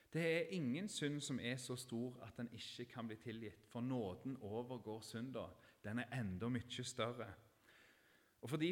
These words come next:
Paulus nettopp har sagt det så tydelig, så har han et behov for å avgrense seg mot en forståelse i denne teksten her.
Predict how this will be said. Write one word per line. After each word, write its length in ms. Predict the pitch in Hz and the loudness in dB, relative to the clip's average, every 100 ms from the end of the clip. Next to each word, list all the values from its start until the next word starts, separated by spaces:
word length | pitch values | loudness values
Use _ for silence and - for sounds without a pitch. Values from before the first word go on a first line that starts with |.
| 160 | 6
Paulus 380 | 175 180 - - | 4 4 0 -4
nettopp 560 | 135 - - - 151 | -6 -6 -12 -2 0
har 160 | 151 151 | 0 -4
sagt 320 | 170 - - | -6 -8 -8
det 100 | 101 - - _ _ _ - | -8 -8 -18 _ _ _ -14
så 560 | - - 135 160 165 - | -10 -2 0 2 0 -4
tydelig, 520 | - 139 90 104 131 131 - - - _ - - - - | -4 -2 -2 -4 -6 -8 -16 -20 -20 _ -20 -20 -20 -8
så 220 | - 135 | 0 4
har 160 | 131 127 | 4 4
han 80 | |
et 140 | 127 - | 0 -2
behov 500 | 127 123 135 135 - - - _ _ - | -2 0 0 0 -6 -18 -20 _ _ -4
for 160 | 120 | -2
å 320 | - - 135 113 131 | -2 -2 2 4 4
avgrense 560 | 139 139 135 131 - 120 | 2 0 0 0 -4 -2
seg 240 | 104 87 - - _ _ _ - | -2 -2 -10 -20 _ _ _ -4
mot 180 | 117 113 | -2 0
en 140 | 123 113 | -2 -2
forståelse 720 | 120 - 110 120 123 - - - - _ _ _ _ _ _ _ _ _ _ - | -8 -2 2 2 0 -8 -10 -14 -20 _ _ _ _ _ _ _ _ _ _ -10
i 80 | 110 | -4
denne 320 | 107 98 95 | -2 -2 -2
teksten 320 | 107 98 - 90 | -6 -10 -10 -10
her. 160 | 90 | -10